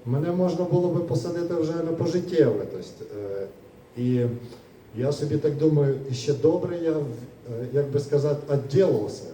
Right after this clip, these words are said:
що <laughs> і ще хоч випустять". І знаєте,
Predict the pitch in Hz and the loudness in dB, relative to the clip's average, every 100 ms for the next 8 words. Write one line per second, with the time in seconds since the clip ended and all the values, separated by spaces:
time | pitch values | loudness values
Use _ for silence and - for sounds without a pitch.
0 | - - - - - 120 135 - - - | -16 -20 -18 -12 -2 2 4 4 2 -2
1 | - - - - 120 147 147 - - 151 | -10 -20 -12 -6 -2 2 4 4 2 2
2 | 165 - - - - - 127 131 131 110 | 0 0 -4 -8 -14 -12 -6 -2 -2 -2
3 | - - - - - 110 151 180 180 135 | -8 -16 -20 -20 -12 -4 -2 -2 0 0